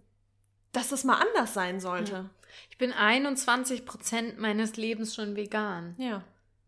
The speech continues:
Speaker 1: Das ist schon,
Speaker 2: Das ist schon viel.
Speaker 1: das ist schon viel, ja. Ja, sechs Jahre. Ich meine, so alt bist du ja noch nicht.
Speaker 2: Nee, also, das ist schon cool.
Speaker 1: Ja,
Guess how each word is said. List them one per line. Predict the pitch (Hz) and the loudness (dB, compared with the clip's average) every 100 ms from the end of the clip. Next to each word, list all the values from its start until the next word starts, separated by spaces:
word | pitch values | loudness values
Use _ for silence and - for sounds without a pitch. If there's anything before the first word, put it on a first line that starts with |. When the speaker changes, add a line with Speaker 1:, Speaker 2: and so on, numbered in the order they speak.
| _ _ _ _ _ | _ _ _ _ _
Speaker 1:
Das | 185 | -20
ist | 196 - | -16 -6
schon, | 220 | -2
Speaker 2:
Das | 226 | -2
ist | |
schon | 240 165 | -2 -6
viel. | - 240 214 | -4 0 0
Speaker 1:
das | 165 | 0
ist | 175 | -4
schon | 208 | -8
viel, | - 302 202 | -8 -6 -6
ja. | 196 196 _ _ _ | -8 -10 _ _ _
Ja, | 208 202 | 0 0
sechs | 190 175 202 | -2 -6 -2
Jahre. | 180 185 285 320 - _ _ | -2 0 -2 -4 -16 _ _
Ich | |
meine, | 214 196 | -4 -2
so | |
alt | 196 220 | -2 0
bist | 359 - | -2 0
du | |
ja | 233 | 0
noch | 196 | 0
nicht. | 190 190 - | 0 -2 0
Speaker 2:
Nee, | 247 233 180 175 - | 2 4 2 -4 -6
also, | - 208 185 180 151 190 | 0 0 0 -4 -6 -10
das | - 185 | -8 -6
ist | |
schon | 208 196 - | -4 -4 0
cool. | 269 170 180 - - - | 2 2 -2 -12 -20 -2
Speaker 1:
Ja, | 370 294 - | 10 10 10